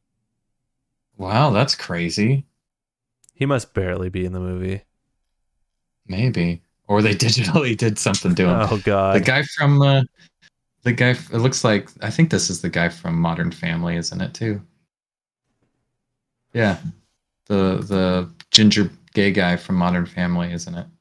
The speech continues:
Speaker 1: as well?
Speaker 2: Oh, yeah. Jesse Tyler Ferguson. Yeah.
Speaker 1: Yeah.
Speaker 2: I like that it, it has that one TikTok guy, too.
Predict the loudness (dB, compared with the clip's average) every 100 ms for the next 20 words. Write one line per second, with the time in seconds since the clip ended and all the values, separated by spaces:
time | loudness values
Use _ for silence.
0 | _ _ _ -20 -12 -6 -6 -8 _ _
1 | _ _ _ -4 -2 0 -2 -4 _ -6
2 | -4 -6 -4 -4 -4 -6 -8 -10 -14 -16
3 | _ -20 -18 -18 _ _ _ _ _ -4
4 | 0 0 0 -2 -6 _ _ _ _ _
5 | -2 0 0 2 2 0 -2 0 0 0
6 | 0 0 -2 -2 -6 -4 -6 -2 -2 -2
7 | -2 -2 0 -2